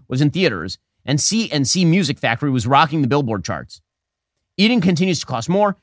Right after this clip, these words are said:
even as overall inflation has eased from the blistering pace consumers endured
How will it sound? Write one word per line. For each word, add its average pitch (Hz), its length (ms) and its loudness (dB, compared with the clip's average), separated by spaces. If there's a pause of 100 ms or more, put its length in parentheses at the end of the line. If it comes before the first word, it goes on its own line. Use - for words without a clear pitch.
(100)
even 202 140 2
as 151 180 0
overall 180 280 2
inflation 165 400 0
has 117 180 -2
eased 156 320 0
from 143 140 0
the 135 60 2
blistering 156 420 0
pace 131 160 -4
consumers 139 400 0
endured 120 500 0